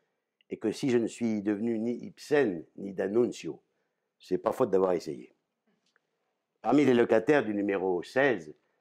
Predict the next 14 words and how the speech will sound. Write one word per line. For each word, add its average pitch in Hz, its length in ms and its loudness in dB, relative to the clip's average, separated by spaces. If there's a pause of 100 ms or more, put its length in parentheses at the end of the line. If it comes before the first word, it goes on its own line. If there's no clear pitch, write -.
(100)
de 92 60 -12
la 98 120 0
rue 107 120 0
Grande 113 360 2
Paolenka 98 640 0
à 92 200 -8
Vilna, 101 460 -8 (640)
il 101 80 -6
y 120 40 0
avait 151 160 -2
un, 120 220 -4 (300)
un 101 60 -10
certain 131 300 -6
monsieur 117 640 0